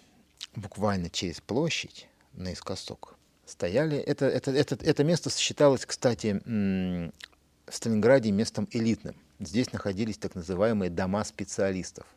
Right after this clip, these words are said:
Дом железнодорожника, м, дом, дома Н К В Д и в том числе дом облпотребсоюза.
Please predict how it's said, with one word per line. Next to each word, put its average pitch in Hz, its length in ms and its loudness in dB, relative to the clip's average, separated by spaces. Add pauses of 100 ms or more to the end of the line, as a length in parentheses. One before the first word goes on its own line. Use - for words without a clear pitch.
(160)
Дом 131 240 4
железнодорожника, 90 1200 -2
м, 82 360 -12 (560)
дом, 104 480 0
дома 117 260 2
Н 98 100 0
К 87 160 -10
В 82 160 -4
Д 95 440 -4 (320)
и 180 340 2 (160)
в - 160 -16
том 190 220 2
числе 120 320 -4
дом 127 400 0 (100)
облпотребсоюза. 101 1200 -4